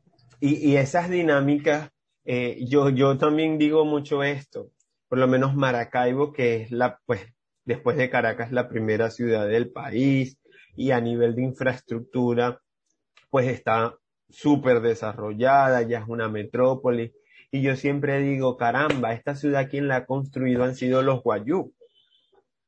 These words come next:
porque es que en Venezuela, por ejemplo, todos los guayú, o sea, y me atrevo a hacer la generalización, pero todos los guayú saben pegar bloque y batir cemento,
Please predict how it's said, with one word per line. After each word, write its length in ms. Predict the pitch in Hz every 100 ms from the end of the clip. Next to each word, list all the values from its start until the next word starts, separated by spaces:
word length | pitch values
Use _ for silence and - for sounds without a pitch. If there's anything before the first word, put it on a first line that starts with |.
| _ -
porque 300 | 139 127 131
es 120 | -
que 300 | 156 160 - -
en 180 | 139 139
Venezuela, 680 | 135 131 120 135 117 151 160
por 160 | 156
ejemplo, 400 | 127 135 151 - _ -
todos 340 | 160 180 208
los 160 | 202 151
guayú, 720 | 143 135 120 180 190 233 247 _ _
o 40 | -
sea, 300 | 135 117 _ _ -
y 260 | 131 135
me 160 | 127 135
atrevo 420 | 135 143 151 185
a 40 |
hacer 200 | 180 170
la 120 | 180 170
generalización, 1120 | 185 147 131 123 117 104 104 160 175 113 - _ _ _ _ _ -
pero 280 | 143 139
todos 220 | 151 165 202
los 140 | 180
guayú 280 | 170 143 160
saben 300 | 180 180 175
pegar 260 | 160 156
bloque 260 | 147 170 175
y 20 |
batir 260 | 165 143 147
cemento, 520 | 156 156 170 117 -